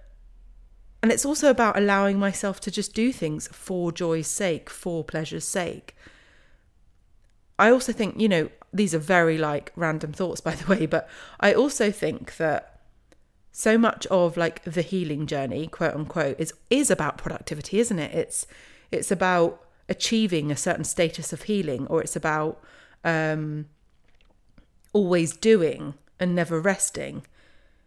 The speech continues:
It's about always growing, you know, must keep doing the work. And it's funny 'cause I'm saying, you know, it's important to keep thinking, uh, you know, with a curious mind, but we can also allow ourselves to stop and not do anything and just to,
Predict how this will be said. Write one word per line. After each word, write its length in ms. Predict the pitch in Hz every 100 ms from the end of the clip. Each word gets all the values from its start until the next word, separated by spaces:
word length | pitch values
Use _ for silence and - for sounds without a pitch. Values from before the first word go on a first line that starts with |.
| _ -
It's 120 | 185
about 180 | 185 185
always 260 | 180 170
growing, 500 | 165 175 208 185 151
you 100 | 156
know, 160 | 165 151
must 280 | 156 175 -
keep 200 | - -
doing 220 | 185 170
the 80 | 160
work. 480 | 185 185 143 - -
And 120 | 185
it's 140 | -
funny 180 | - 190
'cause 140 | 160 165
I'm 120 | 160
saying, 320 | 196 165 156
you 80 | 165
know, 100 | 156
it's 180 | - -
important 300 | 170 175 160
to 40 |
keep 240 | - 160 - - - -
thinking, 640 | - 214 220 - - 151 - _ _ _ _ _ _
uh, 480 | 180 156 143 143 127 - - _ _ _ -
you 100 | 190
know, 140 | 170
with 120 | 156
a 40 | 151
curious 500 | - 180 165 147 -
mind, 500 | 185 156 - - -
but 380 | 180 165 - - _ _ _ _ _ _ _ _ _ _ _ _ _ _ _ _
we 180 | 196 214
can 160 | 208 214
also 380 | 240 233 208 180
allow 220 | 180 175
ourselves 380 | 170 - 175 -
to 100 | 180
stop 460 | - - 180 247
and 160 | 196 175
not 180 | 180 -
do 160 | 175
anything 520 | 180 240 214 - - 151
and 140 | 165
just 380 | 180 - - -
to, 280 | 196 175